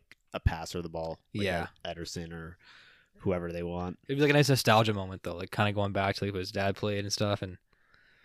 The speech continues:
Speaker 1: Yeah, I mean, we'll see. I ne-, I think they do, like I said, they will need a number two. Like, I don't know if De Gea is gonna stay there much longer, if he falls out with, uh, Ten Hag. And, you know, it is important for teams to have a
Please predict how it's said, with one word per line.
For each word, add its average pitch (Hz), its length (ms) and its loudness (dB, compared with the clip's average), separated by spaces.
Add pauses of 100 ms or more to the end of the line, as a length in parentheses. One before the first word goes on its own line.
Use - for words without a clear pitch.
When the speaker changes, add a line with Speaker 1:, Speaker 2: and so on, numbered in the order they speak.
(500)
Speaker 1:
Yeah, 175 480 8
I 156 60 -2
mean, 156 220 4
we'll 156 120 10
see. 156 160 6
I 135 60 10
ne-, 131 220 4
I 123 100 6
think 123 240 6
they 123 140 8
do, 117 580 6
like 110 220 6
I 110 40 2
said, 104 220 2
they 104 200 4 (340)
will 104 440 10
need 101 220 6
a 98 60 6
number 98 340 6 (140)
two. 101 540 6
Like, 95 200 4
I 92 40 4
don't 92 220 2
know 90 260 -2
if - 100 -8
De 90 80 0
Gea 92 160 0
is 92 80 0
gonna 95 140 4
stay - 160 4
there 98 100 6
much 98 180 2
longer, 101 320 6
if 95 100 4
he 92 200 2
falls 95 420 2
out 92 160 4
with, 92 380 0
uh, 87 360 0 (840)
Ten 104 200 0
Hag. 101 380 0 (320)
And, 87 540 -6 (480)
you 90 100 -4
know, 87 60 0
it 87 80 0
is 87 140 -2
important 85 400 -6
for 85 200 -14 (140)
teams 87 300 -6
to 87 100 -2
have - 40 -6
a 82 40 -8